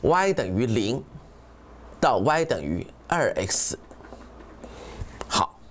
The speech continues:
我们这样写出来以后，我们来看一下这个积分就简单了。怎么看呢？我们看中间的。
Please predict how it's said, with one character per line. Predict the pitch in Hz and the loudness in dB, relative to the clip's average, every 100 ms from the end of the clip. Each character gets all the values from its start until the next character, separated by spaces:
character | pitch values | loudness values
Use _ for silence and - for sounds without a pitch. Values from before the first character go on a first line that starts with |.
| - | 2
我 | 101 | 2
们 | 120 | 4
这 | 220 | 4
样 | 190 | 4
写 | - 196 | 2 0
出 | - | 2
来 | 143 127 | 4 4
以 | 101 | 4
后， | 123 104 - - - | 2 2 -2 -14 0
我 | |
们 | 92 95 | 2 4
来 | 101 | 2
看 | 139 120 | 2 0
一 | |
下 | 107 101 113 | 2 0 2
这 | - | 2
个 | 131 | 2
积 | - 127 | 2 2
分 | 127 139 - - | 2 -2 -10 0
就 | 156 123 - | 2 4 2
简 | 113 | 0
单 | - 127 | 2 2
了。 | 127 - - - - - - - - | 2 -2 -20 -20 -20 -18 -16 -14 0
怎 | 247 | 2
么 | - | 4
看 | 220 190 | 4 4
呢？ | 185 - - - - | 2 -2 -20 -16 -2
我 | 85 | 0
们 | - | 2
看 | 143 110 | 2 2
中 | 147 | 2
间 | 143 151 | 4 4
的。 | 151 - | 4 0